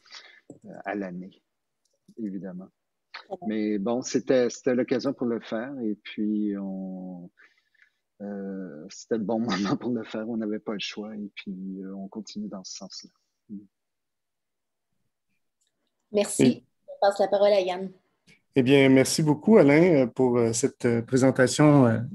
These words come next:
Speaker 3: que j'ai trouvée, euh, super intéressante et puis qui, d'une certaine façon, euh, montre les nouvelles possibilités qui, qu'amènent, euh, les réseaux virtuels. Maintenant, on est, euh, j'ai, ça, c'est une surprise pour moi. On est au,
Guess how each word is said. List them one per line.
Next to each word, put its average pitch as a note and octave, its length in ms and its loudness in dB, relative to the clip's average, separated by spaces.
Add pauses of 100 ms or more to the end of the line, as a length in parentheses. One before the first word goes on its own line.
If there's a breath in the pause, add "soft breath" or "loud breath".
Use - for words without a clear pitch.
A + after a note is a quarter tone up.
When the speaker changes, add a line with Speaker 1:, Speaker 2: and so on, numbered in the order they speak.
(120)
Speaker 3:
que C3 60 -2
j'ai A#2+ 160 0
trouvée, C3 340 6
euh, A2+ 140 6
super - 480 0
intéressante C3 760 4
et A#2+ 60 2
puis B2+ 260 -2
qui, A#2 420 0 (340 loud breath)
d'une C3 80 4
certaine B2+ 340 4
façon, D3 560 6
euh, A#2+ 60 8
montre C#3 440 6
les B2 120 4
nouvelles C3 320 6
possibilités C3 680 4
qui, A2+ 460 0
qu'amènent, C3+ 560 6 (500 soft breath)
euh, A#2 220 4
les B2 140 6
réseaux C3+ 260 6
virtuels. C3+ 640 6
Maintenant, B2 260 6
on C#3+ 80 8
est, B2 260 4
euh, A2+ 400 -2 (380)
j'ai, A#2 320 2
ça, C3+ 160 4
c'est - 240 -2
une B2 80 2
surprise C#3 380 0
pour A#2 120 4
moi. A#2 200 6
On C3+ 100 6
est B2 220 4
au, A2 180 2